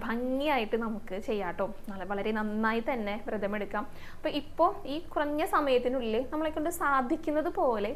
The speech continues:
തിരുവാതിര വ്രതം എല്ലാവർക്കും അനുഷ്ഠിക്കാനായിട്ട് സാധിക്കട്ടെ.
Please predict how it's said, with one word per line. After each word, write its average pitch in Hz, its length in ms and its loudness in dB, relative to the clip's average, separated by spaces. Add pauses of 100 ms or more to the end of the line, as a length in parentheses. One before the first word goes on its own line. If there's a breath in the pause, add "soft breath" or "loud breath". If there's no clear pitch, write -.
തിരുവാതിര 196 460 -2 (100)
വ്രതം 214 260 -2 (100)
എല്ലാവർക്കും 185 500 -6 (380 loud breath)
അനുഷ്ഠിക്കാനായിട്ട് 254 800 2 (100)
സാധിക്കട്ടെ. 233 460 0